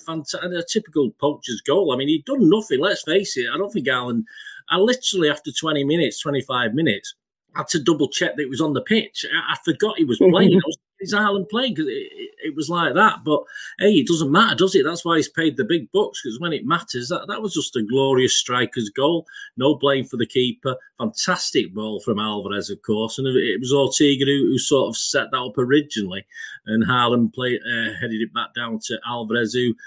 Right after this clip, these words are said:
Speaker 1: he pointed where he wanted it. And superbly, Alvarez put it, put it to him. I, I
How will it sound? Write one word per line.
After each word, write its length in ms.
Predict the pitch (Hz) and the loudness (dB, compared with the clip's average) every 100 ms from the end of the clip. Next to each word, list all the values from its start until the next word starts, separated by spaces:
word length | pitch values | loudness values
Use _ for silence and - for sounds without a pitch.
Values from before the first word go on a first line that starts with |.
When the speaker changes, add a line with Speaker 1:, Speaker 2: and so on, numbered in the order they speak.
| - - | -20 -10
Speaker 1:
he 100 | 107 - | -8 -2
pointed 380 | 131 123 123 120 | 2 4 4 4
where 180 | 127 | 6
he 80 | 127 | 6
wanted 420 | 127 139 127 - | 6 4 2 4
it. 140 | 160 180 | 4 4
And 380 | 156 156 156 147 - | 0 0 0 -2 -4
superbly, 760 | - 147 127 - 156 151 143 | -4 -2 -2 2 2 2 2
Alvarez 480 | 147 147 147 147 - - - _ _ | 0 0 -2 -2 -4 -10 -20 _ _
put 140 | 170 165 | -2 0
it, 100 | - _ | -2 _
put 140 | 170 165 | -4 -2
it 120 | - | 0
to 220 | - 190 | 4 6
him. 100 | 202 | 6
I, 100 | 147 | 4
I 100 | 196 | 0